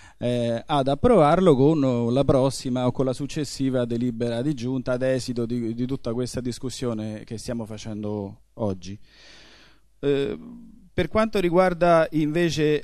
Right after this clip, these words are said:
le altre, gli altri dubbi, anomalie, eh, una cosa sono, allora faccio una premessa, io sono arrivato in dipartimento a dicembre, la delibera era stata già approvata dalla Giunta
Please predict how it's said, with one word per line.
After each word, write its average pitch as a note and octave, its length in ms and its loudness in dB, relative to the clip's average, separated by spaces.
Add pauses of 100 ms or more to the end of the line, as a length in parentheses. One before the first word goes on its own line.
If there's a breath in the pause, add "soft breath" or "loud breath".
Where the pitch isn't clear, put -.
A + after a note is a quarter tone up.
le C#3 180 2
altre, C#3+ 800 4
gli C#3 140 2
altri C3+ 1000 2
dubbi, B2 420 4
anomalie, C#3 840 2
eh, B2+ 180 -10
una D#3 280 -4
cosa E3+ 260 0
sono, C3+ 880 -2
allora C#3+ 300 -4
faccio E3 280 -2
una D#3 140 2
premessa, B2+ 640 -4
io D#3+ 320 -2
sono C#3+ 220 0
arrivato C3+ 500 4
in C3 300 4
dipartimento C#3+ 720 2
a B2 80 4
dicembre, B2 720 0
la B2 240 4
delibera C3 400 0
era B2 160 -2
stata A#2+ 340 -2
già C#3 220 2
approvata A#2+ 400 -4
dalla A#2+ 220 -6
Giunta A#2 520 -8